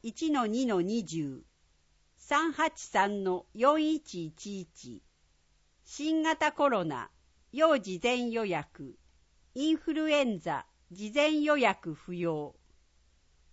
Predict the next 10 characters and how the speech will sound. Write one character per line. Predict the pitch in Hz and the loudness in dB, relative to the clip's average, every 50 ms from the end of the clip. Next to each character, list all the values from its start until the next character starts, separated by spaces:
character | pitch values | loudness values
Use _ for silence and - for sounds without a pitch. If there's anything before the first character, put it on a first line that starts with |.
| - _ _ _ | -20 _ _ _
小 | - - 254 | -2 -2 0
金 | 254 294 330 320 320 311 | 2 4 4 4 4 4
井 | 330 320 311 269 | 2 2 0 0
橋 | 277 269 240 - 175 165 | 0 -2 -2 -4 -10 -8
桜 | - - 180 - - 277 277 285 269 262 | -4 -4 -4 -4 -2 0 2 2 2 2
ク | - - 254 | -2 -6 -6
リ | 226 247 233 | -4 -4 -2
ニ | 208 180 151 139 | -2 -4 -4 -6
ッ | - _ _ _ | -10 _ _ _
ク。 | - 151 151 143 123 | -14 -14 -12 -14 -14